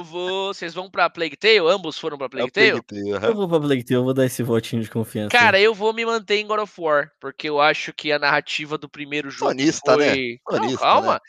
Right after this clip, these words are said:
Speaker 3: Safado.
Speaker 1: A narrativa do primeiro jogo foi incrível, na minha opinião, assim, a melhor narrativa já feita pra God of War,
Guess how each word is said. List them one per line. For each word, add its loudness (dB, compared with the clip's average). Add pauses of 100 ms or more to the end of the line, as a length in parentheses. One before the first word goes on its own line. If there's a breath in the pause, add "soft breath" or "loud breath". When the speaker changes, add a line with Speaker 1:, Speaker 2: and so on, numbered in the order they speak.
Speaker 3:
Safado. -2 (160)
Speaker 1:
A 2
narrativa 6
do 0
primeiro -6
jogo -6
foi -4
incrível, -10
na -20
minha -10
opinião, -4
assim, -4
a -4
melhor 2
narrativa 0
já 2
feita -4
pra -2
God 0
of -6
War, -2